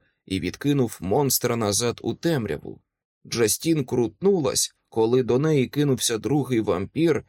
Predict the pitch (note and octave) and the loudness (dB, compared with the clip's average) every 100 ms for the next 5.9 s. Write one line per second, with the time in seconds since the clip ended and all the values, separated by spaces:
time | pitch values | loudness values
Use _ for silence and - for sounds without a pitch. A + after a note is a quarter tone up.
0 | _ A#2 A#2+ D3 D#3+ C#3 C#3+ D3 D3+ E3+ | _ -2 2 4 4 4 4 2 2 0
1 | C3+ C#3 A#2 - F#2+ F#2+ - - D3+ C#3 | 2 0 0 -6 -8 -4 -2 0 -2 -4
2 | G#2+ G#2+ G#2+ - - - D#3 G2 G#1 - | -2 0 0 -2 -4 2 2 0 -4 -4
3 | - - - _ _ _ _ - B2+ C3 | -4 -10 -18 _ _ _ _ -2 0 2
4 | B2+ C3 D3+ C#3 - C3+ D#3 D3 C3 G#2+ | 4 4 4 4 2 2 4 4 2 4
5 | C#3+ F3 G3 F#3 D#3+ D#3 C3+ A2+ D2+ | 6 6 6 4 4 4 4 2 0